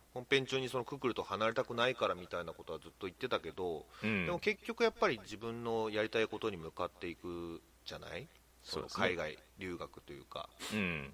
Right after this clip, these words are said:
Speaker 1: うん。そこの決断だよね。
Speaker 2: そうですね。
Speaker 1: うん。あとククルも飼育員の道を、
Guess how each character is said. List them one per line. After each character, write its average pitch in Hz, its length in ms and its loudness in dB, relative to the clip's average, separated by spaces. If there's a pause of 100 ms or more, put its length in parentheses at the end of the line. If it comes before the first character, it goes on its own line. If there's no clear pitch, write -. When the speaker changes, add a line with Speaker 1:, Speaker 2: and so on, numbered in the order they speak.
(120)
Speaker 1:
う 101 40 -10
ん。 95 420 -10
そ - 160 -10
こ 143 160 -2
の 165 100 0
決 160 280 -4
断 156 240 4
だ 151 100 8
よ 110 100 4
ね。 85 580 -8 (220)
Speaker 2:
そ - 140 2
う - 40 4
で - 40 -10
す - 100 -10
ね。 85 160 0 (340)
Speaker 1:
う 101 60 -8
ん。 98 240 -4
あ 87 40 -4
と 101 100 -8
ク 120 140 -2
ク 113 140 -2
ル 101 140 -2
も 180 400 8
飼 - 240 -4
育 110 220 -4
員 92 180 -4
の 82 140 -6
道 87 100 -8 (1080)
を、 92 280 -2